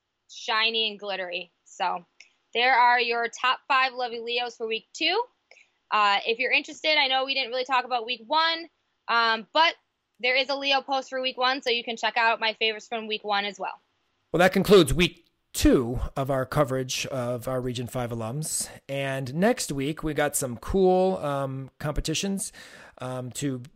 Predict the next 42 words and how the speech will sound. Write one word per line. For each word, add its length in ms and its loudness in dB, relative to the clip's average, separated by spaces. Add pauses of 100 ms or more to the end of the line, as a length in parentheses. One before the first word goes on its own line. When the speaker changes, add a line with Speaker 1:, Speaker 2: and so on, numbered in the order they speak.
(140)
Speaker 2:
check 240 -4
out, 380 -4 (180)
as 220 -10
well 300 -2
as 580 -6
a 280 -8
coverage, 600 -4 (120)
uh, 240 -10
from 640 -10
the 120 -10
Insider 460 -6
that's 240 -8
going 220 -8
to 80 -10
be 100 -8
new 180 -8
for 220 -12
us, 240 -8
which 180 -10
I'll 160 -10
talk 240 -10
about 200 -12
in 80 -12
two 120 -12
seconds. 360 -8 (400)
But, 260 -2
uh, 280 -2 (460)
Western 300 2
Michigan 380 0
is 120 0
at 140 2
N 100 -2
I 100 -4
U, 300 0 (500)
um, 360 -12
this 300 -10
weekend. 460 -6 (220)
Um, 560 -14
Michigan 400 -2
is 160 -8
at 140 -12
Illinois. 540 -8